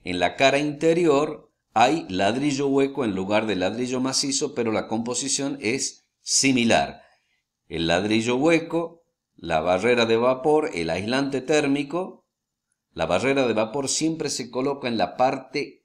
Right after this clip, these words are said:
caliente del muro, ¿m? En la parte interior del muro. El aislante térmico siempre en la, en la cara más exterior. En la,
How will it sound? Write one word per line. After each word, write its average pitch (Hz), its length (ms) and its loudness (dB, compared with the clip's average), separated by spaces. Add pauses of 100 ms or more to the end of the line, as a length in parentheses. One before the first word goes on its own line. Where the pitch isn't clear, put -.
caliente 160 1000 4
del 98 200 0
muro, 82 520 -2 (280)
¿m? 196 200 -12 (160)
En 76 180 -10
la 76 240 -8
parte 110 380 4
interior 107 640 4
del 80 160 -4
muro. - 380 -8 (1120)
El 104 140 2
aislante 151 480 2
térmico 151 520 2
siempre 160 560 0
en 127 120 0
la, 113 280 -2 (140)
en 101 220 -2
la - 160 -2
cara 139 480 2
más 113 640 -2
exterior. 110 880 0
En 82 160 -6
la, 73 160 -14